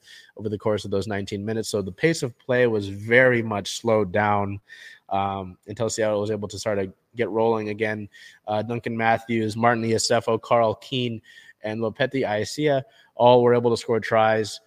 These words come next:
uh, pushing us to a forty-seven to nothing victory. Six Seawolves players scored tries on the day, and three different players, uh, were able to score kick conversions.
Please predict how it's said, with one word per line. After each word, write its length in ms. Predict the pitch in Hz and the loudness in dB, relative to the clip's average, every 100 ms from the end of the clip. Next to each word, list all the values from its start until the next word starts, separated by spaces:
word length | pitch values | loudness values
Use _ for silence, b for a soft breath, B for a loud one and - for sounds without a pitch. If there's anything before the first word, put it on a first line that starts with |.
| b b | b b
uh, 180 | 101 101 | -4 -4
pushing 420 | 90 120 - 113 | -2 -4 -4 -4
us 180 | 107 - | -6 -4
to 120 | 127 | -4
a 40 | 110 | -2
forty-seven 640 | - 113 104 113 104 104 | -2 -2 -2 -4 -6 -6
to 40 | |
nothing 360 | 101 98 98 95 | -6 -6 -8 -6
victory. 400 | 117 - 117 107 | -6 -4 -4 -4
Six 400 | - 175 165 - | -2 -2 -2 -8
Seawolves 500 | - 143 135 131 - | -4 0 2 0 0
players 300 | 131 123 120 | 2 2 0
scored 260 | - 120 | 0 -2
tries 320 | 107 117 117 117 | 0 0 0 0
on 100 | 113 | -4
the 80 | |
day, 320 | 107 113 110 107 - b b - | -2 0 0 -2 -8 b b -10
and 160 | 110 - | -10 -6
three 240 | 131 127 | -4 -2
different 340 | 120 110 107 | -2 -4 -8
players, 480 | - 117 113 110 - b b b | -4 0 0 0 -4 b b b
uh, 100 | 98 104 | -4 -2
were 120 | 107 | -2
able 180 | 107 104 | -4 -8
to 240 | - 113 | -6 -8
score 320 | - - 107 | -8 -6 -6
kick 320 | 95 - 147 - | -4 -2 -4 -4
conversions. 760 | 123 107 127 123 127 120 110 | -10 -2 0 2 0 -2 -8